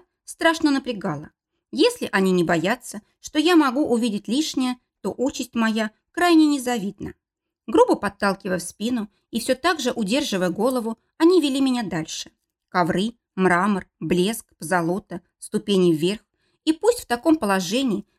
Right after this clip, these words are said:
разглядеть можно было очень мало, но увиденное совершенно не нравилось. Сомневаюсь, что Берт снял целый особняк для встречи со мной.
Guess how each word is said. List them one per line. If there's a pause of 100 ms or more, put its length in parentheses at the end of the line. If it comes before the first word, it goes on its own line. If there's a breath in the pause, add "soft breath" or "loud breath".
разглядеть
можно
было
очень
мало, (260)
но
увиденное
совершенно
не
нравилось. (360)
Сомневаюсь,
что
Берт (240)
снял
целый
особняк
для
встречи
со
мной.